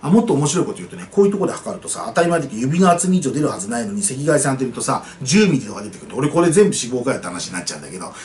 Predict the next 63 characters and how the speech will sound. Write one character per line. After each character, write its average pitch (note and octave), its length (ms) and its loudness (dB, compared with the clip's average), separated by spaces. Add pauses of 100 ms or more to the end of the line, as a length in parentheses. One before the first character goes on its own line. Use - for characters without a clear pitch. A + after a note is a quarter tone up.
(100)
こ A3+ 100 6
ん A#3 60 6
な A#3+ 80 4
こ B3 80 4
と G#3 100 0
も A#2+ 100 -4
あ - 40 -6
っ - 60 -10
て、 G#2 260 -8 (280)
ど C4 140 6
う C#4+ 40 4
も A#3+ 120 6
こ G3 80 0
れ C#3 80 6
お C#3 120 6
か E4 180 -2
し G#4+ 300 0
い - 20 2
よ E3 100 2
ね D3 120 0
っ - 20 -2
て C#3+ 140 -6
話 A#2+ 320 -6
に G#2+ 40 -8
な G#2 60 -8
っ G2+ 60 -14
た G#2 100 -14
わ F2+ 160 -12
け。 G#2+ 160 -16 (420)
で、 G#3+ 140 6
お G3 160 4
か C#4 160 2
し G4 220 0
い F#4+ 40 2
か F3 140 2
ら、 E3+ 120 4
じ D3+ 80 0
ゃ D#3 40 6
あ - 20 2
ど A#3 140 4
う B3+ 40 4
し - 80 -2
た E3 100 0
ら C3+ 80 2
い D#3+ 100 0
い D3 40 -2
か C#3 140 -2
っ C#3 60 -4
て C3+ 100 -6
い C#3 60 2
う C3+ 100 -2
こ C#3 80 -4
と C3+ 140 -2
で、 G#3+ 280 2 (160)
い F3+ 120 0
ろ B3+ 140 8
い C4+ 40 8
ろ C4 120 4
と B3 120 0
こ A#3 200 4
う G3+ 40 2
突 - 20 -4
き - 60 -4